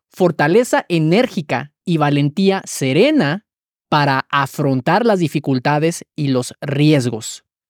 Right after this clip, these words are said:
Algunos sinónimos de temple pudieran ser moderación, sobriedad, mesura y una de mis favoritas,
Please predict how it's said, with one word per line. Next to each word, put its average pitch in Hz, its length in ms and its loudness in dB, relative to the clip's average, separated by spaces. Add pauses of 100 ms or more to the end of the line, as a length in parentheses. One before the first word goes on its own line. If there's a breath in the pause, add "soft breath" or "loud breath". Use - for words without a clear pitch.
(140)
Algunos 226 420 2
sinónimos 220 800 2
de 143 420 -2
temple 214 560 0 (220)
pudieran 185 360 2
ser 214 360 0 (300)
moderación, 156 960 0 (580)
sobriedad, 247 840 0 (680)
mesura 160 960 0 (520)
y 147 200 0
una 180 500 2
de 131 220 -4
mis 127 200 -2
favoritas, 180 760 -2